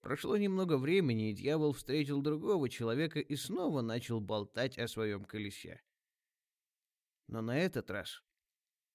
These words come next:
ему попался старый, мудрый, богобоязненный человек, и он сказал дьяволу: "Сгинь,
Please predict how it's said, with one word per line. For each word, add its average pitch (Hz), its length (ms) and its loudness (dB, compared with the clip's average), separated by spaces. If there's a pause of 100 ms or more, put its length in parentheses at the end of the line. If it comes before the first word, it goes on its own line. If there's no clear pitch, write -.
(140)
ему 117 300 0
попался 131 520 0
старый, 135 560 2
мудрый, 135 460 4
богобоязненный 120 880 2
человек, 113 540 -2
и 151 60 0
он 220 140 2
сказал 196 440 0
дьяволу: 82 520 -4
"Сгинь, 117 760 2